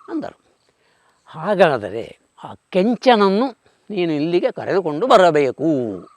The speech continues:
ಎಂದು ಪಟೇಲರು ವೈದ್ಯರಿಗೆ ಸೂಚನೆ ಕೊಟ್ಟರು. ಆಗ ವೈದ್ಯರು, "ಯಾಕೆ ಪಟೇಲರೇ, ಏನಾದರೂ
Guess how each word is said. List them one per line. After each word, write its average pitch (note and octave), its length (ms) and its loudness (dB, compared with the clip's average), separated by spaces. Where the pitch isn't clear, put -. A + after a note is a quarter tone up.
ಎಂದು B2+ 200 -6
ಪಟೇಲರು D#3+ 540 0
ವೈದ್ಯರಿಗೆ D#3 640 0
ಸೂಚನೆ E3 480 0
ಕೊಟ್ಟರು. - 320 -2
ಆಗ G3+ 300 2
ವೈದ್ಯರು, E3 500 2
"ಯಾಕೆ F#3 460 0
ಪಟೇಲರೇ, F3+ 500 4
ಏನಾದರೂ G#3+ 460 4